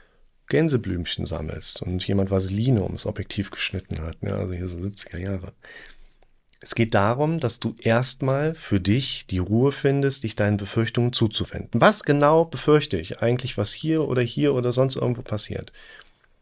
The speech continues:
Wenn du diese Befürchtung hast, darfst du dich dann im weiteren Verlauf den Prozess stellen, "Was ist denn das, was anstelle dessen passieren soll?"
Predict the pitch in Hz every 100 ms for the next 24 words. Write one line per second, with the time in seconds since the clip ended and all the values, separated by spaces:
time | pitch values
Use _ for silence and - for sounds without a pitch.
0 | _ _ 110 110 160 214 156 - 175 -
1 | 113 110 131 - - _ 101 127 - -
2 | 117 127 - - 101 135 156 113 101 107
3 | 127 120 107 - 98 101 127 135 - -
4 | - - - - 104 - 98 107 117 -
5 | 95 104 127 131 - _ _ - _ 95
6 | 143 226 - 107 113 - 135 104 - 120
7 | 117 101 - - 101 - 101 98 139 190